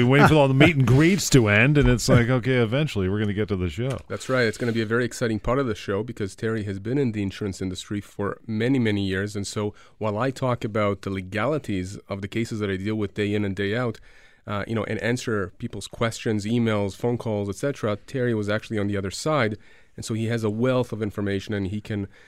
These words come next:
Speaker 2: uh, deal with some of the substantive questions about,
Speaker 1: Mm-hmm.
Speaker 2: uh, disability and any other insurance questions that come up. Uh, so really, really excited to have Terry here. Welcome,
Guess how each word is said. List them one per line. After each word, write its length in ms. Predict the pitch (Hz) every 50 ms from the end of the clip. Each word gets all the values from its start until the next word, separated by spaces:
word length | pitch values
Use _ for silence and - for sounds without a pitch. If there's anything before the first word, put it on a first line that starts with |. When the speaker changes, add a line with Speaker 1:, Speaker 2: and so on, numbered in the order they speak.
| _ _ -
Speaker 2:
uh, 100 | 101 98
deal 280 | 98 110 107 123 131 120
with 200 | 117 117 101 -
some 260 | - - 120 120 117
of 80 | 107
the 100 | 101 107
substantive 640 | - - 110 - - - - 127 127 123 123 113 -
questions 400 | - 113 101 95 - 113 104 98
about, 280 | 104 98 101 98 101 95
Speaker 1:
Mm-hmm. 180 | 85 107 104 82 71 - -
Speaker 2:
uh, 140 | 104 104 - -
disability 680 | 117 113 107 - - 101 98 131 139 139 135 127 - 127
and 80 | 123 139
any 160 | 165 175 156
other 240 | 151 143 127 123 117
insurance 380 | 110 107 - 123 117 104 -
questions 380 | - - 113 104 - - 101 95
that 80 | 98
come 200 | - - 110 101
up. 220 | 98 - - - - - - - - _ _ _
Uh, 120 | 110 110
so 160 | - - - 120
really, 300 | 117 120 135 143 139 131
really 220 | 120 123 117 113
excited 320 | 107 - - - 110 107 -
to 80 | 107
have 180 | 95 107 101 -
Terry 240 | - 110 104 104 98
here. 320 | 101 104 104 104 104 - - -
Welcome, 520 | 117 113 113 107 - - 104 101 98 -